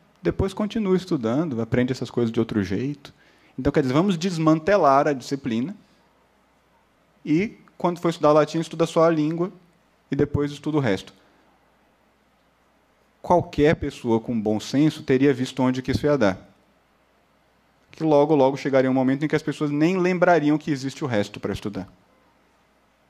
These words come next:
Né? Quer dizer, você desmantelou o latim, transformou o latim numa língua, e agora ele serve para quê? Para nada. Para iludir as pessoas, para virar um fetiche.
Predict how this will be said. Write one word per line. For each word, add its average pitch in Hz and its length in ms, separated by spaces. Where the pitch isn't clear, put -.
Né? 98 180
Quer 117 100
dizer, 113 260
você 139 200
desmantelou 143 600
o - 20
latim, 135 300
transformou 156 400
o 143 40
latim 135 200
numa 139 200
língua, 175 320
e 170 80
agora 165 240
ele 165 100
serve 160 260
para 170 180
quê? 127 300
Para 214 120
nada. 156 300
Para 127 160
iludir 135 480
as 135 80
pessoas, 120 560
para 107 100
virar 110 200
um 113 80
fetiche. - 680